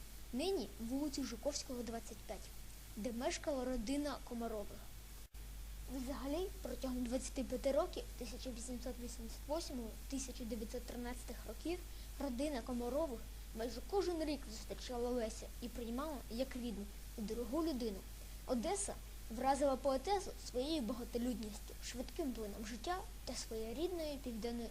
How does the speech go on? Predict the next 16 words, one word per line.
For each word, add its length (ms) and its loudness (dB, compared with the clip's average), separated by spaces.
екзотикою. 600 -4
Та 80 2
найбільше 460 6
всього 500 6
дівчину 580 4
вразило 520 0
море, 380 4
яке 240 2
вабило 520 4
та 100 2
хвилювало. 640 4
Зачарована 720 2
та 100 -4
схвильована 720 2
дивною 580 0
красою 560 0